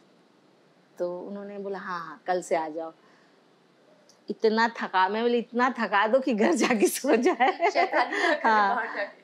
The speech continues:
Speaker 1: तो जब वो under सिक्स, छह साल का था ना, उसने under सिक्स खेला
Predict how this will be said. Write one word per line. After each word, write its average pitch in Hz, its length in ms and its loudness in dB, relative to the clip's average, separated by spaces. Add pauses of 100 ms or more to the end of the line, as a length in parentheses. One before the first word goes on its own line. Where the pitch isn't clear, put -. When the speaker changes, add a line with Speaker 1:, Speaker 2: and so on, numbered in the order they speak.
Speaker 1:
तो 277 100 2
जब 262 160 4
वो 269 200 4
under 254 300 4
सिक्स, 262 420 -2
छह 269 240 4
साल 269 260 4
का 277 160 0
था 285 180 -4
ना, 247 160 -2
उसने 247 220 0
under 226 320 2
सिक्स 247 300 -4
खेला 196 480 4